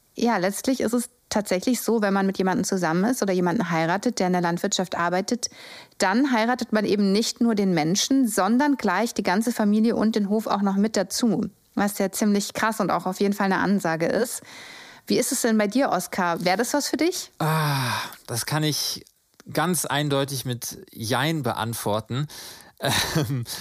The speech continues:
Speaker 2: an dieser Stelle natürlich liebe Grüße an meine Mutter und an meine Freundin, die ich beide sehr gern hab und mit denen ich gerne viel Zeit verbringe,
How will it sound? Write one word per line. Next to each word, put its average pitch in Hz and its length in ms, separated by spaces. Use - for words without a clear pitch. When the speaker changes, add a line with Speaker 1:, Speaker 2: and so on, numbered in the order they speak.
Speaker 2:
an 120 140
dieser 131 180
Stelle 127 460
natürlich 127 380
liebe 135 180
Grüße 131 340
an 117 100
meine 113 400
Mutter 151 440
und 120 300
an 110 420
meine 107 240
Freundin, 139 560
die 135 240
ich 151 100
beide 151 260
sehr 131 160
gern 117 280
hab 180 160
und 113 120
mit 113 140
denen 120 140
ich - 320
gerne 147 420
viel 156 220
Zeit 123 260
verbringe, 113 480